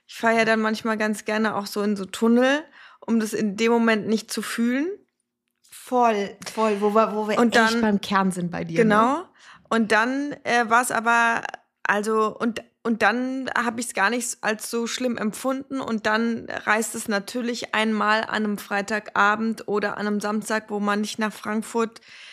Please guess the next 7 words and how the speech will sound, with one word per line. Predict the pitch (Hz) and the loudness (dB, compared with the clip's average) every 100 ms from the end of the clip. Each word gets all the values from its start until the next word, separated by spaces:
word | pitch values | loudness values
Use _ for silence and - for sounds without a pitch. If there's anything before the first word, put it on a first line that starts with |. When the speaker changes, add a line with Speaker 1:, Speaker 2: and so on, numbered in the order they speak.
| - - _ | -20 -20 _
Speaker 1:
ähm, | 220 220 220 226 220 220 - - | 0 2 2 2 0 -4 -8 -14
fährt, | - 220 208 226 - - _ - | -6 0 0 0 -4 -18 _ -18
weil | 196 196 202 | -2 2 2
man | 202 208 196 | 2 0 0
halt | 202 | -4
eben | - 185 196 | -4 -4 -4
auch, | - 196 196 - | -2 -2 -2 -8